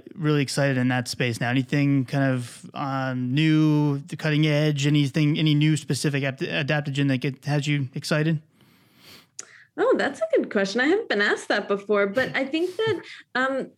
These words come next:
Speaker 2: the thing that's most exciting to me about adaptogens is that they're becoming a bit more commonplace. I feel like I'm starting to see them in a lot more products,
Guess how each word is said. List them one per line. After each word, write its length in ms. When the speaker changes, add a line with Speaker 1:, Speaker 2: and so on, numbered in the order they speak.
Speaker 2:
the 400
thing 240
that's 160
most 300
exciting 420
to 160
me 160
about 240
adaptogens 720
is 140
that 200
they're 120
becoming 560
a 40
bit 280
more 260
commonplace. 920
I 80
feel 240
like 220
I'm 100
starting 400
to 80
see 300
them 180
in 80
a 80
lot 320
more 200
products, 840